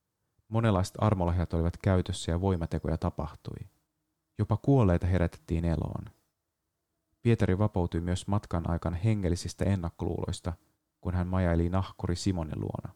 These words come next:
Nahkuri oli juutalaisille halveksittu ammatti,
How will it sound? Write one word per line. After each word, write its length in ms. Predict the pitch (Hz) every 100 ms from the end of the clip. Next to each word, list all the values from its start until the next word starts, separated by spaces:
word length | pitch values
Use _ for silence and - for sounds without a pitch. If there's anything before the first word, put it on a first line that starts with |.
| _ _ _ _ _ _ _ _ _
Nahkuri 420 | 107 107 - -
oli 140 | 87 92
juutalaisille 540 | 104 98 78 87 92
halveksittu 680 | 87 101 90 87 - - 85
ammatti, 540 | 87 82 87 _ 90